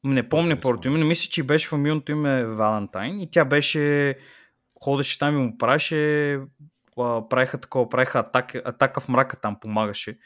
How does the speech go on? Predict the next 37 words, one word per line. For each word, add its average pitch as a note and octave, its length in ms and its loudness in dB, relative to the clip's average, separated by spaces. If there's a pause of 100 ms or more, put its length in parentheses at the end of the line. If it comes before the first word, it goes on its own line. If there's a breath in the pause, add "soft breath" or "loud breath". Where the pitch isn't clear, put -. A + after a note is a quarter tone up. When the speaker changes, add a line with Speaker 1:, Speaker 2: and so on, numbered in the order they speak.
(240 soft breath)
Speaker 1:
някакви A2 180 -10
такива G#2+ 580 -4
истории G2+ 380 -8
имаше. G#2 280 -8
И G3 100 -4
другото, D#3+ 340 -4
нали, D#3+ 180 -4
там D#3+ 200 0
беше D#3 280 0
изкуствен - 360 -6
интелект C#3+ 360 -2
на C3+ 80 -2
кораба, B2+ 380 0 (420 soft breath)
дето A2 200 -6
говореше G2+ 480 -6
с - 200 -16
него F2+ 220 -10
постоянно, - 380 -20 (680)
ако - 220 -8
не G#2+ 60 -4
се A2 140 -6
лъжа. F#2 300 -8 (260)
В... A2 240 -6 (680)
Да, G#2+ 260 0
това A#2 140 0
е A2 80 0
така, G#2 200 -6
да. F2+ 120 -10 (280 loud breath)
В, A2 380 -6
а, F#2 680 -2 (1300)
а, - 400 -20 (240)
м, G#3+ 260 -6
да, A3+ 120 4
окей, A3 300 2 (240 loud breath)
без F#3 140 6
значение. C3 300 -6 (220 loud breath)
Та, D3+ 100 6